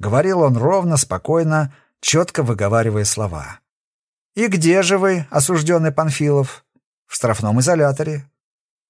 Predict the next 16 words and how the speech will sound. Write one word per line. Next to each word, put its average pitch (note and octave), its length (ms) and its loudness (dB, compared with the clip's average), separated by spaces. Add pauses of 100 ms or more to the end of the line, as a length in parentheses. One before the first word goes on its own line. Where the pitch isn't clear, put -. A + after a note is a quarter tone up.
"Правильно. G2+ 800 -2 (480)
Вы B2+ 220 0
заметили, A#2 760 -2 (180)
что - 220 -6
я B2+ 140 2
даже B2+ 260 2
не B2+ 100 4
потребовал B2+ 640 0
от G2 140 -4
вас D3+ 160 2
представиться B2 720 -2
по C3+ 140 -4
форме?" E2+ 600 -10 (800)
Жиган C3+ 340 -2
промолчал. C#3+ 680 -4 (920)
"Ладно". A2 640 0